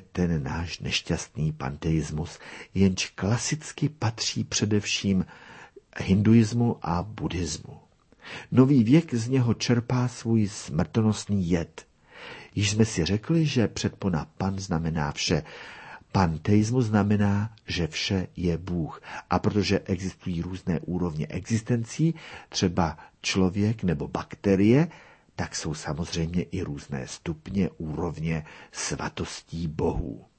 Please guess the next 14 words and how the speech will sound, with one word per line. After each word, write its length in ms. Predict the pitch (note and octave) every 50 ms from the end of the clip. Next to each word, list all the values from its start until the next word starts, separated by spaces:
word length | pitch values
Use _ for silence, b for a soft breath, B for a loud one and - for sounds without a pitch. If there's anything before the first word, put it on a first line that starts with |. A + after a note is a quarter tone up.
| _ _ _ _ _ _ _ B B B B B B B -
Nejnižší 440 | G2+ G#2+ A#2+ C#3 D3 - - C3+
svátost 720 | A#2+ - - G#2+ G#2 G#2+ G#2+ - - A#2+ A#2 A2 G2 F#2+
je 120 | G#2 G#2+ G2
hmota, 580 | F2 D#2 D#2 C#2 D2+ D#2 - - G2+ G#2+ B2 B B B B B B
která 320 | - - C#3+ D3+ D3 C#3+
je 100 | C#3 C3+
pro 220 | A#2 - B2 A#2+ G#2
materialisty 1000 | F2+ D#2+ D#2 E2 - - G2 G2 G2 F#2+ F2+ F#2 F2+ - - - - G2 F#2 B B B B B B
právě 460 | - F#2+ F2+ E2+ E2+ E2 E2+ E2+ E2
svátost 680 | - - - - D2+ D#2 D#2+ D#2+ - - D#2 D2 - -
všech 320 | - - - D#2 D2 - -
svátostí, 800 | - - D2 D2 D#2 D#2 - D#2+ D#2 - - - - D2+ D2+ D2+
tedy 400 | - D2 D2 - E2 D#2+ D2+ B B B B B B B -
Bůh. 720 | - - D#2 F2 F#2 D#2+ - - - - - - - _